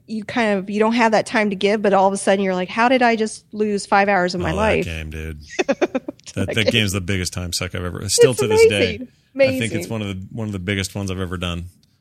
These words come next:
Speaker 2: where I just felt like, "This is never, I'm never, I'm never going home again. Like, I'm just gonna
Speaker 1: Like,
Speaker 2: play this all night."
Speaker 1: I could, I could see if I was in college, it would be the game that I would use to procrastinate writing a paper and then, <laughs> like, completely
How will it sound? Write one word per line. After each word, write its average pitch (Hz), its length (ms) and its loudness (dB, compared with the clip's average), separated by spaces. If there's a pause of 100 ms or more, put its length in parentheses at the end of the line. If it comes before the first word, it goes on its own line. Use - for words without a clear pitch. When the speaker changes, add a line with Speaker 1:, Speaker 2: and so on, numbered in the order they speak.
(220)
Speaker 2:
where 104 140 -2
I 95 80 0
just 95 180 -4
felt 101 140 -2
like, 95 100 -2
"This 95 160 0
is 85 140 -4
never, 90 380 -2
I'm 90 180 -4
never, 87 480 -4 (840)
I'm 110 200 -2
never 95 180 0
going 87 220 -6
home 87 140 -6
again. 87 300 -6 (120)
Like, 95 120 -10
I'm 90 140 -6
just 82 140 -6
gonna 90 120 -4
Speaker 1:
Like, 202 80 -6
Speaker 2:
play 90 140 -4
this 85 160 -8
all 85 100 -8
night." 95 320 -8
Speaker 1:
I 247 120 4
could, - 140 -12 (240)
I 247 120 -2
could 254 140 -4
see 285 260 -2
if 277 100 2
I 240 80 6
was 226 100 0
in 214 120 0
college, 220 600 0 (440)
it 226 80 2
would 220 140 2
be 240 120 -4
the 226 100 -4
game 240 320 4
that 269 80 2
I 220 120 4
would 208 240 -2 (260)
use 254 380 0
to - 100 -6
procrastinate 233 880 2
writing 196 360 2
a 208 40 -4
paper 220 540 2
and 196 200 2
then, 196 200 2 (140)
<laughs> - 100 -10
like, - 420 4
completely 277 800 2